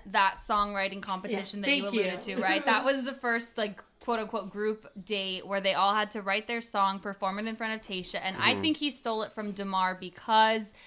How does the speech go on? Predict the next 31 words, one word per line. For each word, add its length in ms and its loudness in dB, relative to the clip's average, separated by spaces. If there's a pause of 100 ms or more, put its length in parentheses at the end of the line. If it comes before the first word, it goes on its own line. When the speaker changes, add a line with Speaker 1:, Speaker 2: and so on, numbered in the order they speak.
(120)
Speaker 1:
he 220 0
brought 360 0
Tasha 360 -8 (120)
over 300 -4
to 220 -8
him 420 -4
and 80 -8
he 300 -8
personalized 840 -2
it, 180 -6
sang 200 -6
it 100 -10
directly 480 -8
to 300 -10
her, 260 0 (260)
so 160 -6
that 300 6
stole 400 -4
him 480 -4
the 100 -6
win. 420 -4
And 160 -6
then, 160 -6
yeah, 220 -2
they 100 -4
had 180 -4
the 80 -2
one-on-one 580 -4
at 200 -6
Tasha's 420 -8
house. 360 -2